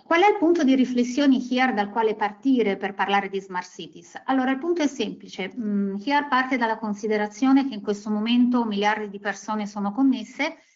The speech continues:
si stanno muovendo e ciò accade incessantemente.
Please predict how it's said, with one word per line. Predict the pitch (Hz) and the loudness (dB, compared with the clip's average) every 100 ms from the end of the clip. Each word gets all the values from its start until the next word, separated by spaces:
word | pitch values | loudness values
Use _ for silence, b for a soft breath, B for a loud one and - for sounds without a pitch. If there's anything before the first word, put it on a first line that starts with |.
| b _ | b _
si | - | -6
stanno | 214 220 214 196 | -4 -2 -2 0
muovendo | 214 240 190 196 220 269 | 0 0 0 -2 -4 -4
e | 226 202 | -4 -4
ciò | 202 190 | -4 -4
accade | 214 - 175 | -4 -6 -8
incessantemente. | 180 - 175 - 180 190 180 160 135 - _ | -8 -12 -12 -10 -10 -10 -10 -10 -14 -18 _